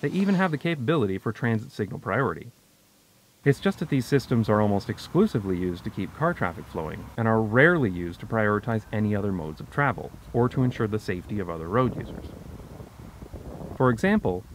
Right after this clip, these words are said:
even in this fully separated and dedicated streetcar lane in Toronto, the streetcar gets stuck at this red light. But they won't install transit signal priority here because it would, and I quote,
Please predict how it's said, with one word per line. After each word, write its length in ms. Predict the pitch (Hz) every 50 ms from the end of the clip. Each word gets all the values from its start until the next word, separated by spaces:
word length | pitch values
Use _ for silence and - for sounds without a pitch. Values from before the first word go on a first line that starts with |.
| - - -
even 280 | - 185 220 247 269 269
in 80 | 254 226
this 160 | 208 170 -
fully 380 | - - - 196 180 180 180
separated 600 | 165 - - 160 143 - 110 92 92 90 92 92
and 220 | - 117 107 104 -
dedicated 540 | - 156 170 190 185 - 190 180 170 160 -
streetcar 360 | - 147 147 127 - 127 113
lane 200 | 113 113 110 107
in 80 | 98
Toronto, 480 | 98 - 101 113 127 117 82 78 80 - - - -
the 80 | 127 123
streetcar 400 | - - 185 185 185 - 196 196
gets 200 | 202 208 196 -
stuck 360 | - - - - 85 - -
at 100 | 107 -
this 180 | 113 107 - -
red 160 | 117 117 113
light. 300 | 123 151 151 95 71 - - - - - - - - - - - - - - - - - - - -
But 120 | - 147 -
they 120 | 180 175
won't 320 | 165 143 147 175 202 208 202
install 360 | 190 170 - - 170 160 151
transit 420 | - - 151 147 139 127 120 -
signal 240 | - 135 117 117 110
priority 460 | 101 - 107 104 127 147 147 120 107 95
here 220 | 101 92 90 90
because 380 | 92 104 - - 113 110 104 123
it 80 | -
would, 300 | 110 104 104 101 98 110 - - - - - -
and 120 | 113 104
I 120 | 92 90 85
quote, 380 | - - 156 131 90 90 -